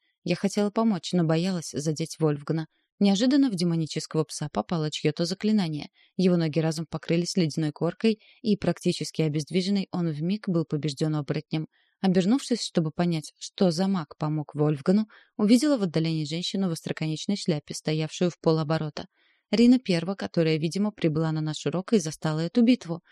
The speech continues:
Она, хладнокровно и не церемонясь, швыряла заклинания в разные стороны.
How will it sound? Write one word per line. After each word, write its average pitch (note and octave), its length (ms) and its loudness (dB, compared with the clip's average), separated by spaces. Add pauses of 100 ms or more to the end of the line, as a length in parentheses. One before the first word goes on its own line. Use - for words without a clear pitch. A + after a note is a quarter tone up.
(200)
Она, A3+ 260 6
хладнокровно G#3 640 4
и G#3 80 4
не E3+ 120 -2
церемонясь, E3 640 -2
швыряла E3+ 380 2
заклинания D#3+ 580 -2
в E3 60 -4
разные E3+ 340 0
стороны. D#3 480 -6